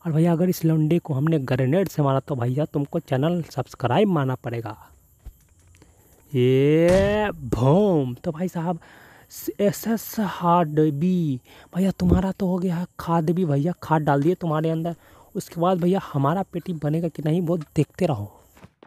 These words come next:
तो लौंडा गया है यार, देखो कैसे बजाते हैं यार उसको हम अभी, देखो।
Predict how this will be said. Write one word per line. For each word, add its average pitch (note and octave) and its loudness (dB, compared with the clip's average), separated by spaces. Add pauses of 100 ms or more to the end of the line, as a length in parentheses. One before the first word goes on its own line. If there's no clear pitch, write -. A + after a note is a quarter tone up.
(320)
तो D3 6
लौंडा G#3+ 2
गया G3+ 2
है G3 2
यार, G3+ 2
देखो E3+ -2
कैसे D#3 0
बजाते C3+ 0
हैं D#3 -2
यार G#3 -4
उसको G#3+ 0
हम G#3 0
अभी, G#3 -2
देखो। A3 0